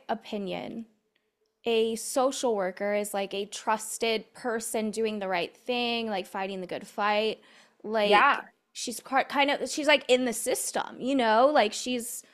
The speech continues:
Speaker 2: Right.
Speaker 1: helping in some capacity. I also have her LinkedIn, so I'm gonna look at it right now and see what
Speaker 2: Oh
Speaker 1: it
Speaker 2: my God,
Speaker 1: says.
Speaker 2: yeah. Can you,
Speaker 1: Exactly.
Speaker 2: can we, can we see it on our screen? Can we do that?
Speaker 1: Yeah. Yeah, we definitely can do that. Here we go.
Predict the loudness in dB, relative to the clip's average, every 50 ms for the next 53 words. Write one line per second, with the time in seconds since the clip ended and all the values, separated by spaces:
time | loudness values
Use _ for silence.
0 | -8 0 2 2 4 4 2 0 -2 -4 0 2 2 2 4 2 0 0 0 -2
1 | -2 -2 -2 -4 -4 -4 -2 0 0 0 2 2 2 2 4 4 4 4 4 4
2 | 2 0 0 0 0 0 0 0 0 0 -2 -2 -2 -2 -2 -2 -2 -2 -4 -4
3 | -2 -2 -2 -2 -2 -2 -2 -2 -2 -4 -4 -2 -2 -2 -4 -4 -2 -2 -2 0
4 | 0 -2 -2 -4 -6 -6 -8 -6 -4 -2 0 4 4 6 6 8 6 8 6 6
5 | 6 4 6 6 6 6 6 4 -2 -6 -12 -20 -10 -2 4 8 10 10 10 10
6 | 10 8 8 6 4 4 4 6 6 6 6 6 6 8 8 8 8 8 6 4
7 | -2 -2 2 6 8 8 8 8 6 4 2 4 6 6 6 6 6 4 4 6
8 | 6 4 4 2 0 2 4 4 4 4 2 0 2 4 4 4 4 4 6 10
9 | 10 10 12 10 10 8 8 4 2 -2 -6 -10 -18 -20 _ _ _ _ _ _
10 | -4 -2 0 0 0 -2 -4 -6 -10 -12 -12 -8 -6 -6 -4 -2 -2 -2 -2 -2
11 | -2 -2 -2 -2 -4 -4 -6 -6 -6 -6 -6 -6 -4 -4 -4 -4 -4 -6 -8 _
12 | _ _ _ _ _ _ _ _ _ _ _ _ _ -20 -20 _ _ _ _ _
13 | _ _ -2 4 4 6 6 6 4 4 4 2 4 2 2 0 -2